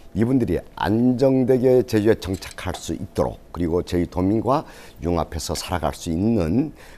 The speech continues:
그런 기반을 조성해 나가겠습니다. 곧 신제주인이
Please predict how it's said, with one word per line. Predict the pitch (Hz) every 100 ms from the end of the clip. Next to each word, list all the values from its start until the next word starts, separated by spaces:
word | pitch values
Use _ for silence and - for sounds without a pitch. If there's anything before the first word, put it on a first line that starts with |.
| -
그런 | 78 76
기반을 | - - 98 120 139 - - - -
조성해 | 90 85 85 73 69 - - - -
나가겠습니다. | - 73 71 64 64 - 58 - - - - -
곧 | - 82
신제주인이 | - 123 117 127 123 139 95